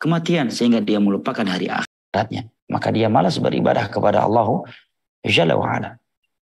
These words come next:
Dan orang yang pintar bukan seperti itu, karena bahasa Nabi dalam riwayat yang sahih, sahihkan oleh sebagian ulama sanad, sebagian ulama mendhaifkan sanadnya, tetapi mensahihkan maknanya.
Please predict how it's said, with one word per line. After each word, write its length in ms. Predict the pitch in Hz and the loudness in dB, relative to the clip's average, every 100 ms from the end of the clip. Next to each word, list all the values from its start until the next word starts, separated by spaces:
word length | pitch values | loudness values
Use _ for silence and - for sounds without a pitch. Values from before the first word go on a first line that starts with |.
| _ | _
Dan 240 | - 107 143 | -4 2 4
orang 240 | 196 185 | 4 4
yang 160 | 156 160 | 2 2
pintar 240 | 185 233 220 | 2 2 2
bukan 240 | 185 196 | 4 2
seperti 400 | 170 180 196 214 | 0 0 0 2
itu, 160 | 190 - | 2 0
karena 240 | 127 135 | 2 2
bahasa 400 | 127 156 147 131 | 4 4 2 2
Nabi 320 | 120 131 147 165 | 4 4 2 2
dalam 240 | 104 104 | 2 2
riwayat 320 | 101 113 143 | 2 2 2
yang 160 | - 101 | 2 0
sahih, 480 | - 151 165 - - _ - - | -2 0 0 -2 -8 _ -20 -8
sahihkan 400 | - 107 117 113 | -2 0 2 4
oleh 160 | 101 | 2
sebagian 240 | 98 104 98 | 2 0 2
ulama 320 | 104 107 98 | 2 4 2
sanad, 320 | 90 101 117 | 2 2 2
sebagian 320 | - 101 101 | 2 2 2
ulama 240 | 101 110 110 | 2 2 4
mendhaifkan 480 | 98 98 120 101 101 | 2 2 2 2 2
sanadnya, 480 | 104 123 131 135 | 2 2 2 2
tetapi 320 | 120 117 110 113 | 0 -2 0 2
mensahihkan 560 | 107 120 151 120 101 | 2 2 2 2 2
maknanya. 480 | 98 101 98 87 - | 2 2 2 0 -4